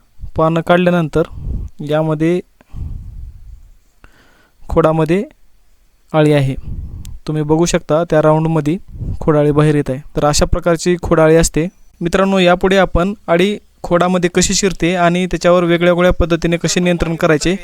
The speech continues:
हे बघणार आहोत. मित्रांनो, मादी पतंग हे ऊसाचा नवीन पोंगा आलेला असतो, त्याच्या कोवळ्या पानावर पुंजक्याच्या स्वरूपामध्ये अंडी घालत असतं आणि अंडी ही, अ, पांढऱ्या रंगाची खसखशीच्या आकाराची अंडी असते. खोडकिडीनं घातलेली अंड्याची अवस्था ही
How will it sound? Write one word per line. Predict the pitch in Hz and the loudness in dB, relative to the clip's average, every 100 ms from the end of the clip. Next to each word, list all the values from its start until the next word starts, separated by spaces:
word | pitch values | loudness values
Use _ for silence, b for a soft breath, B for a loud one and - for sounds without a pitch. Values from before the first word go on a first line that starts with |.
| 170 | 0
हे | |
बघणार | 160 160 147 | 2 2 0
आहोत. | 139 135 - | -2 -4 -2
मित्रांनो, | 190 202 208 | 0 0 2
मादी | 208 202 202 | 2 0 0
पतंग | 208 208 214 202 | -2 0 0 2
हे | 175 180 269 415 - - - | 2 2 -2 -10 -20 -18 -2
ऊसाचा | 180 180 180 190 | 0 0 0 0
नवीन | 196 202 208 | 2 2 2
पोंगा | 202 190 190 190 202 202 202 | 0 2 2 2 0 -2 -2
आलेला | 175 180 180 | 0 2 0
असतो, | 185 180 | 0 0
त्याच्या | 180 170 180 185 - | 0 0 0 0 0
कोवळ्या | 190 185 196 | 2 2 -2
पानावर | 190 165 175 208 b b b | -2 0 0 -2 b b b
पुंजक्याच्या | 190 196 185 202 208 | -2 0 0 0 0
स्वरूपामध्ये | 185 202 196 190 185 165 202 | 2 0 2 0 0 0 0
अंडी | 202 185 190 | 0 2 2
घालत | 185 185 180 | 2 2 2
असतं | 175 - 175 220 | 0 0 -2 0
आणि | 175 180 208 202 | -2 0 0 0
अंडी | 185 196 | 2 2
ही, | 196 180 214 B B B B | 2 0 0 B B B B
अ, | 175 175 170 | 0 0 0
पांढऱ्या | 190 196 214 | -2 0 0
रंगाची | 208 185 170 196 233 | 2 0 0 0 -2
खसखशीच्या | - 196 220 196 196 196 202 - | -2 -2 0 0 0 0 -2 -2
आकाराची | 190 180 165 185 214 - | -2 0 0 0 -2 -2
अंडी | 185 175 | 0 2
असते. | 160 - 143 139 | 0 -4 -6 -4
खोडकिडीनं | - 214 208 214 214 233 233 | 0 0 2 0 2 0 2
घातलेली | 196 202 202 | 0 0 2
अंड्याची | 202 190 190 190 190 | 2 2 0 2 2
अवस्था | 185 190 - | 2 0 -2
ही | 185 170 180 | 0 0 0